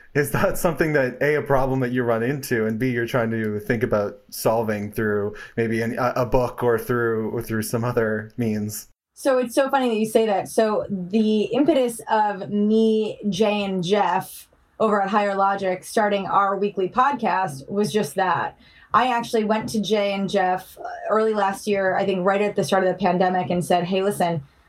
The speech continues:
Speaker 2: I'm getting people peppering my LinkedIn messages every day
Speaker 1: Mm-hmm.
Speaker 2: with questions or seeking advice or guidance or wanting me to review something that they've done." And I said,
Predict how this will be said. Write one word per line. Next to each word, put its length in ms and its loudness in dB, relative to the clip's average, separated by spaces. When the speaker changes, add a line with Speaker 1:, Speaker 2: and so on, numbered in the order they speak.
Speaker 2:
I'm 200 2
getting 260 0
people 540 0
peppering 500 0
my 140 2
LinkedIn 680 0
messages 680 2
every 320 2
day 400 2
Speaker 1:
Mm-hmm. 240 0
Speaker 2:
with 220 0
questions 580 -2
or 160 0
seeking 420 2
advice 520 0
or 260 0
guidance 460 0
or 160 0
wanting 320 0
me 80 0
to 80 0
review 540 0
something 280 2
that 100 -4
they've 200 0
done." 360 0
And 120 4
I 60 2
said, 260 0